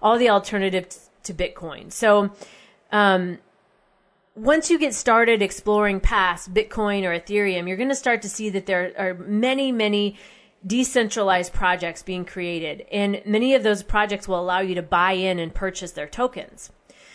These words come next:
So what are tokens? <laughs> Going back to, um, Investopedia to get a definition here, tokens represent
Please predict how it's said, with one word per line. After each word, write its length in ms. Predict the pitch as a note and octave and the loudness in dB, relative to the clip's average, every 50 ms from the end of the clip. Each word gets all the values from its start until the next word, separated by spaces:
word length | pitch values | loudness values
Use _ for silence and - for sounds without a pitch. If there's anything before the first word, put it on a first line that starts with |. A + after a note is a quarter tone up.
| - - - - - _ | -20 -20 -20 -20 -20 _
So 320 | - - B3 A3 A3+ A3 | -4 0 2 4 4 4
what 240 | G#3+ F#3+ G3 G3 G3 | 4 4 2 0 0
are 60 | G#3+ | 0
tokens? 460 | G#3+ E4 - - - - - G#3 - - B3 - - - C4+ G#3 - | -2 -2 -2 -2 -2 -8 -8 -8 -12 -6 -4 -4 -4 -2 -4 -6 -6
<laughs> 340 | - - - - - _ - | -8 -20 -20 -20 -20 _ -2
Going 280 | G#3+ A#3+ C4 C#4 C#4 | 2 4 4 4 4
back 240 | C4 A#3+ A#3 B3 - | 2 2 0 0 -4
to, 360 | - C4+ A#3 G#3+ G3 G3 F#3+ - - | -4 -2 0 0 0 0 -4 -2 -2
um, 220 | G3 F#3 F3 F3+ | 0 0 0 -2
Investopedia 800 | F#3 F#3+ G3 G#3 G3+ G3+ G3+ - G3+ - - A3 G3+ F#3 E3+ E3 | -2 0 4 4 4 2 2 -6 -6 -6 -4 -4 -2 -4 -4 -4
to 60 | E3+ | -4
get 120 | E3+ F#3 F3+ | -6 -6 -4
a 60 | F3+ | -4
definition 540 | F3+ E3+ E3 - E3+ E3 E3 - - E3 D#3 | -4 -6 -6 -6 -12 -12 -12 -12 -14 -14 -14
here, 360 | D#3 E3 D#3+ D#3+ D#3+ - - _ _ _ _ _ _ _ - | -12 -10 -8 -8 -8 -10 -14 _ _ _ _ _ _ _ -4
tokens 400 | - C4+ C#4 C#4 F4 E4+ D4 B3 | 0 0 2 2 0 -4 0 0
represent 680 | B3 A#3 A#3 A#3 G#3+ G3 F#3+ F#3 F#3 F#3 F#3 F3+ - | 0 0 2 0 -4 0 0 0 0 0 -4 -6 -14